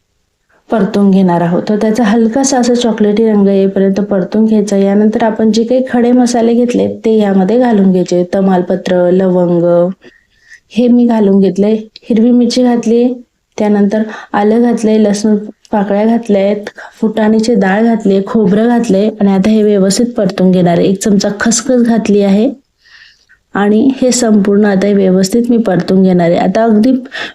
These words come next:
व्यवस्थित चॉकलेटी रंग येईपर्यंत आपण परतून घेतोय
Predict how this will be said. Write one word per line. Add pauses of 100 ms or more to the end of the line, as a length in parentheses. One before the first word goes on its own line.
व्यवस्थित
चॉकलेटी
रंग
येईपर्यंत
आपण
परतून
घेतोय